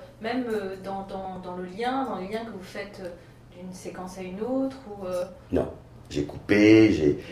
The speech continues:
Speaker 1: sûr.
Speaker 2: euh, j'ai, j'ai, j'ai évidemment, euh, voilà, euh, j'ai, j'ai parfois, euh, euh, changé, par exemple, il y a, il y a des choses qui sont sur le mode du récit que moi je joue, euh, mais c'est le même texte, mais sauf que je, je le
Speaker 1: Mhm.
Speaker 2: joue, bon, euh,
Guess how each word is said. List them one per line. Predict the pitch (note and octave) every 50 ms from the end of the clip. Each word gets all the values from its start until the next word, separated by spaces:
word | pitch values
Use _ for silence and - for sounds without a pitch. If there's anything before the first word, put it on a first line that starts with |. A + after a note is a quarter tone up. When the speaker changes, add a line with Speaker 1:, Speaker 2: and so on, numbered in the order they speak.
| - -
Speaker 1:
sûr. | - -
Speaker 2:
euh, | C2 C#2 C#2
j'ai, | C#2+ D2+ C#2+
j'ai, | C2 - -
j'ai | - - - B1
évidemment, | B1 - - - - - D2 - -
euh, | - - -
voilà, | - - G#2 A#2 C3 - - - - - - - -
euh, | - D2+ D2 -
j'ai, | - - - -
j'ai | E2 F#2
parfois, | F#2 F#2+ F2+ - - F2+ F#2+ G2 G2 F#2+
euh, | F2 D#2+ D#2+ D2+ D2+ D2 - - - - - - - - -
euh, | - - - - - - - - - - - - - - - - - - - - - - - -
changé, | - - - F2 F2 E2+ E2 F2 G2 G2 G2
par | F#2+ D2 D2
exemple, | D2+ D2 D2
il | D2
y | -
a, |
il | C#2 D#2
y |
a | D#2
des | D#2 D2
choses | E2 - -
qui | - -
sont | - E2+ -
sur | - -
le | -
mode | D#2+ E2 D#2+
du | D#2 D2+
récit | D2+ F#2 G2 F#2+ - - - G2+ F#2+ F2 - - - - - - - -
que | -
moi | D2+ D#2 E2 D2+
je | D2 D2 D2
joue, | D2 A2 C#3 C3+ - - - - -
euh, | - - - -
mais | D3 C#3+
c'est | - - D3+
le | D3
même | D#3+ - - -
texte, | - D#3+ D3 - - -
mais | -
sauf | G2+ G#2+ -
que | - G2
je, | - - - - - - - - - - - - - - -
je | -
le | - -
Speaker 1:
Mhm. | -
Speaker 2:
joue, | - G2 B2 C#3+
bon, | C#3+ G#2+ F#2 F2 - - - - - - - - - - -
euh, | - D#2+ D#2 - - - -